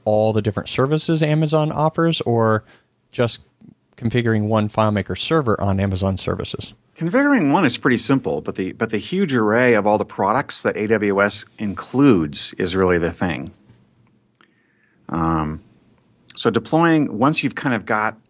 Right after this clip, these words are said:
Speaker 2: your model down of what you wanna do, you can deploy a server in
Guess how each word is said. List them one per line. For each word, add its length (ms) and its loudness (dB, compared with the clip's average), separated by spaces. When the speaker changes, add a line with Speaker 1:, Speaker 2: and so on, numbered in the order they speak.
Speaker 2:
your 260 -2
model 380 -2
down 260 -4
of 120 -6
what 100 -2
you 100 -2
wanna 200 -2
do, 420 -2
you 160 2
can 100 2
deploy 580 2
a 60 -6
server 480 -2
in 400 -10